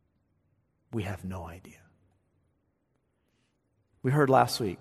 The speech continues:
"Greater men than fall have fallen than us." David.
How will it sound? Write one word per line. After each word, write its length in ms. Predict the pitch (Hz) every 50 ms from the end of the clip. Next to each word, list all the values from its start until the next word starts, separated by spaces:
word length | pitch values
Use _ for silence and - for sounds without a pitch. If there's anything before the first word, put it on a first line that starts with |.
| - - _ _ _ _ _ _ _
"Greater 300 | - 143 147 147 160 160
men 220 | 151 151 160 160
than 140 | 156 147 135
fall 280 | - 147 143 143 139
have 160 | 123 143 135 -
fallen 380 | - 147 135 143 143 139 131
than 140 | 127 131 131
us." 420 | 120 104 101 - - - - - - _ _ _ _ _ _ _ _ _ _ _ _ _ _ _ _ _ _ _ _ _ _ _ _ _ _ _ _ _ _ _ _ _ _ _ _ _ _ _ _ _ _ _ _ _ _ _ _ _ _
David. 360 | - 120 113 98 90 80 -